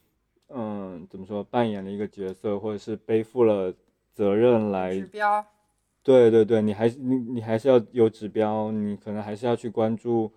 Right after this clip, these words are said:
Speaker 1: 嗯，观众喜欢看什么这些东西。那好像就是没有特别大的区别，除了，除了时间上特别自由啊，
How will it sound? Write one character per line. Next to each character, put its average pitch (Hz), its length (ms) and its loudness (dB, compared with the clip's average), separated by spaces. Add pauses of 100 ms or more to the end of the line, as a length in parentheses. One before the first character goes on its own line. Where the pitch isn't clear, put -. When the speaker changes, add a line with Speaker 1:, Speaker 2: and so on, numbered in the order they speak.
(480)
Speaker 1:
嗯， 104 360 -6
观 113 200 4
众 117 120 0
喜 - 120 -12
欢 107 100 -6
看 143 240 -2
什 104 100 -6
么 92 140 -6
这 117 100 -6
些 110 80 4
东 110 180 -2
西。 104 200 -8 (460)
那 190 140 0
好 113 200 -2
像 175 360 -4 (120)
就 147 120 -8
是 143 60 -4
没 135 120 4
有 156 100 8
特 - 140 -4
别 120 120 4
大 135 140 4
的 113 60 0
区 - 140 -12
别， 113 140 2
除 131 180 -2
了， 139 180 6
除 - 180 -2
了 139 100 6
时 120 160 -6
间 127 160 0
上 131 200 0
特 131 100 -12
别 110 100 4
自 123 220 -4
由 65 160 -2
啊， - 120 -18